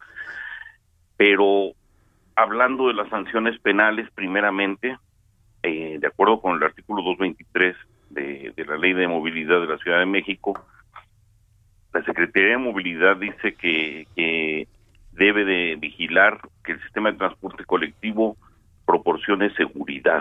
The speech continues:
Eso es lo primero que dice, independientemente de que señala que sea accesible, que sea de calidad, que lo que sea,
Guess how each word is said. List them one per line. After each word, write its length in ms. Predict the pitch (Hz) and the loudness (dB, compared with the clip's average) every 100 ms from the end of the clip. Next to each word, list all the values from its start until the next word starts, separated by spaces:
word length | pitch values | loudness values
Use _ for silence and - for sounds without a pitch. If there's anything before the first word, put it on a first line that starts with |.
| - | 0
Eso 240 | 117 110 127 | -4 -2 0
es 80 | 110 | 0
lo 140 | 101 | 0
primero 440 | - 82 87 90 | 0 0 2 2
que 160 | 85 78 | 0 -4
dice, 380 | 71 76 - 73 | -6 -10 -12 -8
independientemente 1080 | 82 80 - 82 92 - 90 - 90 87 | -6 -4 -4 0 -2 -2 -6 -4 -4 -2
de 140 | 92 82 | -4 -8
que 140 | - | -12
señala 400 | - 80 85 87 | -8 0 2 2
que 100 | - | 0
sea 140 | - 82 | -6 -8
accesible, 720 | - 78 - 85 92 87 78 | -6 -6 -4 -2 -2 -2 -6
que 80 | - | -2
sea 160 | 85 | 0
de 100 | 78 | 0
calidad, 720 | - 76 67 67 69 73 78 - | 0 -4 -4 -6 0 4 2 0
que 160 | 76 - _ _ _ | -14 -14 _ _ _
lo 180 | - 82 | -4 -2
que 140 | 85 80 | -4 -4
sea, 320 | 98 98 | 2 2